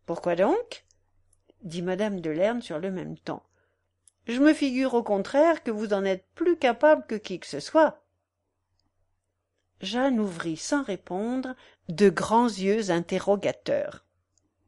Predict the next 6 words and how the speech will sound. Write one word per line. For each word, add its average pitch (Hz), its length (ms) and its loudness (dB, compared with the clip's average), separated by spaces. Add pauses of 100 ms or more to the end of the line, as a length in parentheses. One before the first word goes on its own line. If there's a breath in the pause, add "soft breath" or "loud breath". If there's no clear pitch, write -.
(720)
Vraiment, 247 640 2 (220)
oui », 262 480 4 (600)
continua 180 640 -4
madame 165 420 -8
de 143 100 -10
Lerne. « 135 400 -10